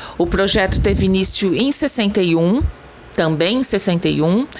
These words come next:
e o envio do homem para a Lua era uma obsessão que o governo americano tinha. E eles não pouparam esforços e nem dinheiro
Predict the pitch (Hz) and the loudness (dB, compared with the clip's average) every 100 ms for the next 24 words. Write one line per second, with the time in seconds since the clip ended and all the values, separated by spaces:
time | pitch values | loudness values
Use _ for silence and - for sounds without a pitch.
0 | - - - - 185 190 202 208 208 190 | -16 -16 -16 -4 0 2 2 2 2 0
1 | 214 233 208 214 208 208 208 196 202 190 | 0 0 2 2 2 2 0 0 0 2
2 | 175 180 226 262 180 160 - - - - | 2 2 2 2 0 -2 -14 -20 -20 -20
3 | - - - - 202 220 214 196 - 202 | -20 -20 -8 -2 2 2 2 0 -2 -2
4 | 196 226 240 233 220 202 196 190 185 175 | -2 0 0 0 0 2 2 2 2 2
5 | 170 180 202 208 220 220 - 214 220 240 | 0 0 2 2 2 2 2 2 2 2
6 | - 208 165 156 - - - - - - | 2 2 0 0 -6 -12 -4 -4 -4 -6
7 | - - - - - - 180 190 202 208 | -12 -12 -6 -2 0 0 2 2 2 0
8 | 202 214 269 339 262 247 208 190 175 - | 0 0 0 0 0 0 0 0 -2 -2
9 | 185 214 240 240 220 208 202 233 254 294 | 0 0 -2 -4 -2 2 2 2 0 0
10 | 240 165 151 | 0 2 0